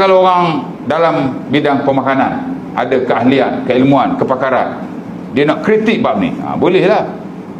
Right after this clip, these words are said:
Tapi kalau tak cukup ilmu, bahkan pengalaman, kadang tak boleh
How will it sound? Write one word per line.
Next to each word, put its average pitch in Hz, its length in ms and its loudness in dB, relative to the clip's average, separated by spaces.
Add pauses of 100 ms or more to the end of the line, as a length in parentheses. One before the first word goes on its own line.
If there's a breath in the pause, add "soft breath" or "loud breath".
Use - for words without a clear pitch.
(380)
Tapi - 160 2
kalau 170 240 4
tak 151 160 -2
cukup 165 320 2
ilmu, 208 400 2 (960)
bahkan 151 240 0
pengalaman, 131 500 2
kadang 185 460 0 (800)
tak - 80 -2
boleh 107 160 0